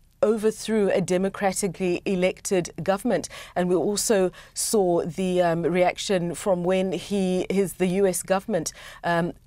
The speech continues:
supported Indonesia in its, uh, invasion of East Timor. And so a very checkered legacy, uh, but I think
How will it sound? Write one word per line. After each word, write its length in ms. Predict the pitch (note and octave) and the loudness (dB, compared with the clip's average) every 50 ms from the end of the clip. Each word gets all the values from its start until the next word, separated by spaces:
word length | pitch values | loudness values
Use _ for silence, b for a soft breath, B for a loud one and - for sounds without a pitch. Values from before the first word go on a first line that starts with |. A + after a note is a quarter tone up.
| - - _ _ - | -16 -16 _ _ -6
supported 720 | F#3+ - - G#3 - - - A3 A#3 B3 - - F#3+ E3 - | -4 0 0 0 -2 0 0 0 2 2 0 0 -2 0 0
Indonesia 720 | - F#3+ F#3+ F#3 F3+ F3+ G3 A3 A3+ A3 - F3+ D3+ D3 B B B B B | -2 -2 0 0 0 0 0 0 -2 0 2 2 2 0 B B B B B
in 160 | - G3+ G3+ G3 | 0 2 2 2
its, 340 | F#3+ F#3 - - - - - - - | 0 0 0 -2 -4 -4 -4 -2 -2
uh, 80 | F#3+ F#3+ - - - | -2 0 -2 -2 -2
invasion 600 | G3 F#3+ D#3+ F#3 F#3+ G3+ A3 G#3+ - F#3 F#3 - - | -2 0 2 2 2 2 2 2 0 -2 -2 0 0
of 220 | - F#3 F3 - - | -2 -2 -2 -4 -8
East 380 | - G#3 G3+ G3 - - - - | -8 -6 -6 -6 -8 -10 -8 -4
Timor. 340 | - B3 B3 A3+ G3+ E3+ - | -2 0 2 2 2 2 2
And 120 | G#3+ A3 | 0 0
so 160 | - B3 A#3 | 0 0 2
a 100 | A3+ G3 | 2 2
very 320 | G3 D#3+ G3+ G#3+ B3 C4 B3 | 0 2 2 2 2 0 -2
checkered 540 | - - - - G#3+ G3+ G3+ - G3+ E3 D3+ | -4 -6 -4 -2 -2 -2 0 -2 -4 -2 0
legacy, 600 | E3+ F3 F#3+ F3+ G3+ F#3+ - - F#3 D#3 D3+ B B B B B B B | 0 0 2 0 -2 -2 -2 -4 -4 -4 -4 B B B B B B B
uh, 220 | - F#3 F3+ F3 | 2 4 4 2
but 260 | D#3+ F#3+ F#3 F3 - | 2 0 0 0 2
I 140 | - F3 F3+ | 0 0 0
think 240 | - A3+ A3 A3 | 0 -2 -2 -2